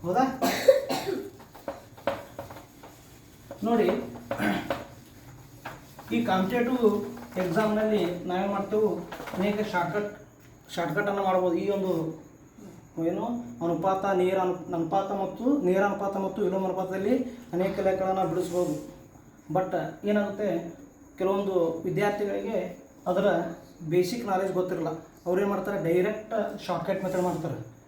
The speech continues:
ಅಲ್ಲಿ ಏನಾಗುತ್ತೆ, ಈಗಿನ ಬರ್ಬರ್ತಾ ಕಾಂಪಿಟೇಷನಲ್ಲಿ ಏನಾಗಿದೆ, ಬೇಸಿಕ್ ಮೆಥಡ್ ಬೇಕು. ಬೇಸಿಕ್ ನಾಲೆಡ್ಜ್ ಬೇಕು. ಅಂದ್ರೆ ನಾವು ಅವು ಲೆಕ್ಕಗಳನ್ನ ಸಂಪೂರ್ಣವಾಗಿ ತಿಳಿದುಕೊಂಡು ನಾವು ಮಾಡ್ಬೋದು. ಮೊದಲು ಬೇಸಿಕ್ ಕಲ್ತು ಆಮೇಲೆ ನಾವು ಮಾಡ್ಬೇಕು,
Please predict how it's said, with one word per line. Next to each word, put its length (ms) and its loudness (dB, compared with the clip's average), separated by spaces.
ಅಲ್ಲಿ 200 2
ಏನಾಗುತ್ತೆ, 360 0
ಈಗಿನ 260 0
ಬರ್ಬರ್ತಾ 440 2
ಕಾಂಪಿಟೇಷನಲ್ಲಿ 640 -2
ಏನಾಗಿದೆ, 560 0
ಬೇಸಿಕ್ 380 0
ಮೆಥಡ್ 260 0
ಬೇಕು. 440 -2
ಬೇಸಿಕ್ 340 0
ನಾಲೆಡ್ಜ್ 320 2
ಬೇಕು. 300 -2
ಅಂದ್ರೆ 260 0
ನಾವು 300 4
ಅವು 140 0
ಲೆಕ್ಕಗಳನ್ನ 420 0
ಸಂಪೂರ್ಣವಾಗಿ 520 0
ತಿಳಿದುಕೊಂಡು 600 0
ನಾವು 520 -2
ಮಾಡ್ಬೋದು. 720 0
ಮೊದಲು 220 2
ಬೇಸಿಕ್ 600 0
ಕಲ್ತು 300 -2
ಆಮೇಲೆ 280 0
ನಾವು 160 0
ಮಾಡ್ಬೇಕು, 560 2